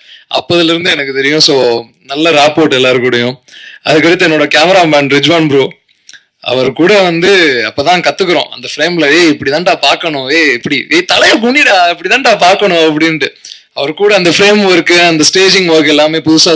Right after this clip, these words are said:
சூப்பரா இருந்துச்சு அந்த எக்ஸ்பீரியன்ஸ் கத்துக்க. அதுக்கடுத்து என்னோட மியூசிக் டைரக்டர், அதாவது எப்படின்னா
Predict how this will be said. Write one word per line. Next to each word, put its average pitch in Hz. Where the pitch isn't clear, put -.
சூப்பரா 160
இருந்துச்சு 143
அந்த 127
எக்ஸ்பீரியன்ஸ் 135
கத்துக்க. 123
அதுக்கடுத்து 156
என்னோட 147
மியூசிக் 165
டைரக்டர், 127
அதாவது 165
எப்படின்னா 156